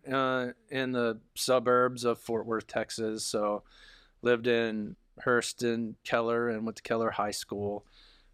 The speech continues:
Uh, went to college at Texas State University and got a degree in communication design.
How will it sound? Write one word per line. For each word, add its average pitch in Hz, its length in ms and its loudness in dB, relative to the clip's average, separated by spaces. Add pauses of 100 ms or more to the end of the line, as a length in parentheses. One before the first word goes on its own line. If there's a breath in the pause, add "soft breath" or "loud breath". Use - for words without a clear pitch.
(120)
Uh, 101 460 -2
went 120 300 -2
to 127 80 0
college 120 600 2
at 110 320 0
Texas 147 340 -4
State 113 320 -2
University 113 720 -4 (520)
and 104 480 -4
got 113 220 2
a 107 40 0
degree 107 460 -4
in 98 160 -10
communication 117 720 -4
design. 107 580 -4